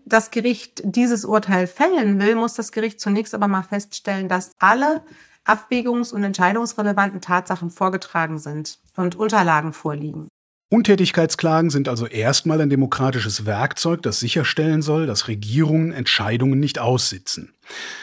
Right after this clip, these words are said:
Speaker 2: Sie können aber auch dafür sorgen, dass die Politik zum Handeln gedrängt wird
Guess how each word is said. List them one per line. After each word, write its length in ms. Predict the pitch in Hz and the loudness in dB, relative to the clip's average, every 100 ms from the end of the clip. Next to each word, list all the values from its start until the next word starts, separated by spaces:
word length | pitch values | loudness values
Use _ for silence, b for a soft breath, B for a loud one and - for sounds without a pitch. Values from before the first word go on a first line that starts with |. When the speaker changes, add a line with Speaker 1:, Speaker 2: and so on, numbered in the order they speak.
| B B | B B
Speaker 2:
Sie 100 | 113 | 0
können 240 | 139 156 | 4 4
aber 140 | 170 | 6
auch 100 | 170 | 4
dafür 260 | - 165 165 | 4 0 2
sorgen, 420 | 151 165 170 175 | 0 0 0 -2
dass 200 | 143 - | -4 -4
die 80 | 131 | -2
Politik 400 | 139 127 131 - | 0 0 0 -2
zum 180 | 147 113 | 0 2
Handeln 220 | 120 123 | 2 2
gedrängt 480 | 117 113 131 190 107 | 2 2 2 2 0
wird 160 | 151 | -2